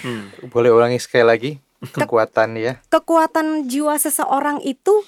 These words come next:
Speaker 3: didapat dari hubungan dia dengan orang-orang sekitarnya.
Speaker 1: Wow.
Speaker 3: Yang bekerja melalui nilai-nilai,
Speaker 1: Hmm.
Speaker 3: moral,
Speaker 1: Hmm.
Speaker 3: eh, apa, value yang, yang kita pelajari.
Speaker 2: Hmm.
Speaker 3: Dan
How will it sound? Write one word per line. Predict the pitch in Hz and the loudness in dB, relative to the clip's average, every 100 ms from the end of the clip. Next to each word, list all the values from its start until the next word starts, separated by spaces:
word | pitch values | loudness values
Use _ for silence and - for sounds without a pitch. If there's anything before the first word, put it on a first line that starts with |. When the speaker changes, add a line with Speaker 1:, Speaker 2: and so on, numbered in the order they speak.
| - | -2
Speaker 3:
didapat | 254 247 247 - 381 | -2 0 0 -2 -4
dari | 226 240 247 262 | 0 -2 -2 -6
hubungan | - 285 247 262 254 | -2 -2 0 -2 0
dia | 247 240 381 | 0 2 2
dengan | 262 240 240 | 0 -2 -2
orang-orang | 226 226 240 294 | -2 -2 -2 -2
sekitarnya. | - - 247 269 285 262 208 | -4 -6 -6 -6 -4 -4 -4
Speaker 1:
Wow. | - - 110 - - | -6 -10 -18 -20 -14
Speaker 3:
Yang | - 285 294 | -4 0 0
bekerja | 233 262 247 220 339 | 0 0 -2 2 2
melalui | 349 294 262 262 262 349 294 | 4 2 0 0 2 2 2
nilai-nilai, | 226 214 202 196 196 254 269 240 233 226 | 0 0 0 0 0 0 0 0 0 -2
Speaker 1:
Hmm. | 220 | -4
Speaker 3:
moral, | 196 226 269 269 240 226 226 220 | 0 2 2 2 0 0 0 -4
Speaker 1:
Hmm. | 226 214 208 | -8 -12 -6
Speaker 3:
eh, | 208 202 196 - - _ _ _ _ - | -2 -2 -2 -6 -18 _ _ _ _ -8
apa, | 214 311 277 | -6 -4 -2
value | 185 202 247 262 254 247 247 | 2 4 4 2 0 0 0
yang, | 233 214 202 | 0 0 0
yang | 202 214 | -2 -2
kita | 202 220 208 | -4 -6 -8
pelajari. | - 202 202 247 285 262 233 - - - | -4 -2 0 0 0 0 -4 -8 -20 -4
Speaker 2:
Hmm. | |
Speaker 3:
Dan | 214 | 0